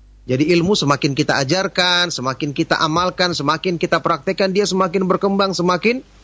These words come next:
tumbuh. Ya, ini semakin berkah bagi, bagi orang tersebut. <clears throat> Beda dengan harta.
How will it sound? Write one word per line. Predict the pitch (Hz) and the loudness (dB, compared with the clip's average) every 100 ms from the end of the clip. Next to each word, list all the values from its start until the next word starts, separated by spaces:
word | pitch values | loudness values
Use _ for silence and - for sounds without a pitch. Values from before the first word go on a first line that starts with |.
| - - - - | -20 -20 -20 0
tumbuh. | 269 269 247 120 - - - - - | 2 4 0 -2 -10 -20 -20 -18 0
Ya, | 139 147 | 2 4
ini | 233 | 2
semakin | 226 233 240 226 | 2 0 0 0
berkah | 202 226 156 104 | 0 0 -2 -2
bagi, | 147 143 196 240 _ - - - | -2 0 -2 -4 _ -20 -20 -4
bagi | 139 151 151 | 0 2 2
orang | 165 160 156 | 2 2 0
tersebut. | 147 170 139 - | 0 0 -2 0
<clears throat> | 190 127 - - - - - - - - - - - - - - - 170 | 0 0 -6 -18 -20 -20 -20 -20 -20 -20 -20 -20 -20 -20 -20 -20 0 2
Beda | 196 226 | 4 2
dengan | 214 220 214 | 2 2 2
harta. | 202 220 175 208 214 | 2 0 0 0 0